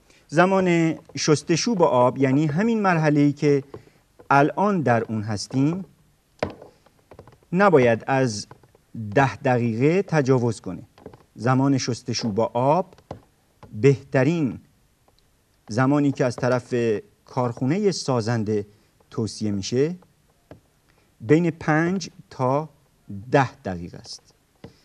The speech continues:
و سازندگان این محصول توصیه می‌کنند که اگه از ده دقیقه بیشتر این فیلم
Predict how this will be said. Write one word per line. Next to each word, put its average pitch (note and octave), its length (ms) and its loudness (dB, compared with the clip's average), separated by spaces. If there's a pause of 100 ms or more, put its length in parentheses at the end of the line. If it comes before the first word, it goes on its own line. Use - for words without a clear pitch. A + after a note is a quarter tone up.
(760)
و C#3 360 4 (760)
سازندگان C#3+ 640 0
این C#3+ 500 -2
محصول F3 640 -2 (180)
توصیه D3+ 340 0
می‌کنند A2+ 380 -4
که C3+ 100 0
اگه C#3 160 2
از A#2 180 -2
ده F3+ 160 2
دقیقه B2+ 340 0
بیشتر A2+ 500 -2 (1000)
این C3+ 460 0 (140)
فیلم D3 540 -4